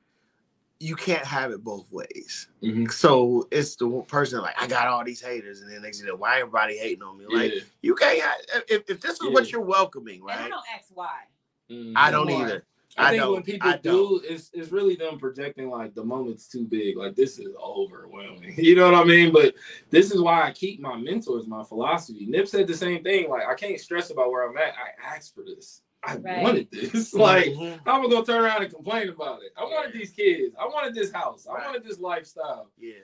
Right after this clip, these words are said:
Speaker 2: So do it. You know what I mean? It, at that point, we shouldn't be talking about it no more. We should be living it. But we're k-, kept to talk about these things 'cause people aren't living it. It's the fear of what could happen if you
Speaker 1: Thank
Speaker 2: actually
Speaker 1: you.
Speaker 2: do it.
Speaker 1: And that goes back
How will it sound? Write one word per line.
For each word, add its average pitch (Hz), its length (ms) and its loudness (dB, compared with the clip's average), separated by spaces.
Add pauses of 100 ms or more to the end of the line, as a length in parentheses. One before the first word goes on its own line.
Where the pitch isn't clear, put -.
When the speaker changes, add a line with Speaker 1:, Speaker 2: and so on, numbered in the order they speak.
Speaker 2:
So 214 380 -8
do 339 340 6
it. - 180 -6
You 196 120 -4
know 214 80 -2
what 208 120 0
I - 20 -8
mean? 214 240 -2
It, 202 220 0 (160)
at 202 200 -2
that 269 200 -2
point, 226 240 -2
we 226 120 -4
shouldn't 220 260 -8
be 170 80 -6
talking 208 320 -2
about 165 180 0
it 160 60 -6
no 156 80 -10
more. 151 120 -6
We 160 120 -2
should 135 100 -14
be 135 100 -6
living 185 280 4
it. 147 100 -6
But 127 220 -6 (260)
we're 180 200 6 (200)
k-, - 140 -2
kept - 380 0
to 185 80 4
talk 247 240 2
about 175 260 2
these 160 120 -2
things 175 220 -4
'cause 160 120 -10
people 185 240 -4
aren't 139 220 -4
living 156 340 4
it. - 140 -14 (200)
It's 190 200 4
the 170 160 2
fear 208 360 6
of 151 140 -2
what 196 220 4
could 196 160 -2
happen 185 400 -2
if 156 160 -8
you 170 80 -2
Speaker 1:
Thank 175 120 2
Speaker 2:
actually - 260 -10
Speaker 1:
you. 113 60 -20
Speaker 2:
do 151 300 -6
it. - 100 -20
Speaker 1:
And 170 80 -8
that 196 100 -2
goes 202 180 -4
back 156 260 -4